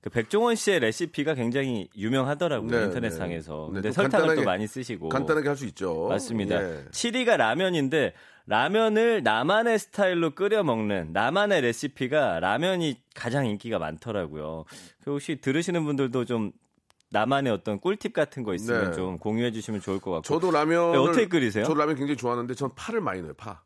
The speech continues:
Speaker 1: 파.
Speaker 2: 파를 많이 넣어야 맛있어요.
Speaker 1: 파 많이 넣으면
Speaker 2: 파를
Speaker 1: 맛있죠.
Speaker 2: 많이 넣으면
Speaker 1: 예.
Speaker 2: 그 스프의 그 뜬내라고 그러죠. 스프 냄새 그게
Speaker 1: 아,
Speaker 2: 많이 없어져요.
Speaker 1: 뭔지 알아요.
Speaker 2: 파를 많이 이게 칼질 안 되면 가위로 저는 가위로
Speaker 1: 아, 가위로.
Speaker 2: 착착착 썰어가지고
Speaker 1: 예.
Speaker 2: 그러면은 그 스프의 그, 그 인스턴트 냄새가 좀 많이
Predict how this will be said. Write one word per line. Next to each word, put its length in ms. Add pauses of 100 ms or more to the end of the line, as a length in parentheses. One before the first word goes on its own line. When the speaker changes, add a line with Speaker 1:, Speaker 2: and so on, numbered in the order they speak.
(100)
Speaker 1:
파. 440
Speaker 2:
파를 280
많이 220
넣어야 140
맛있어요. 480
Speaker 1:
파 160
많이 200
넣으면 220
Speaker 2:
파를 180
Speaker 1:
맛있죠. 120
Speaker 2:
많이 140
넣으면 400
Speaker 1:
예. 320 (140)
Speaker 2:
그 100
스프의 560
그 200
뜬내라고 440
그러죠. 280
스프 280
냄새 380
그게 80
Speaker 1:
아, 360
Speaker 2:
많이 160
없어져요. 440
Speaker 1:
뭔지 260
알아요. 280
Speaker 2:
파를 380
많이 380
이게 140 (400)
칼질 320
안 100
되면 160
가위로 360
저는 160
가위로 380
Speaker 1:
아, 100
가위로. 460
Speaker 2:
착착착 380
썰어가지고 520
Speaker 1:
예. 340
Speaker 2:
그러면은 480
그 80
스프의 500
그, 80 (120)
그 60
인스턴트 420
냄새가 420
좀 220
많이 220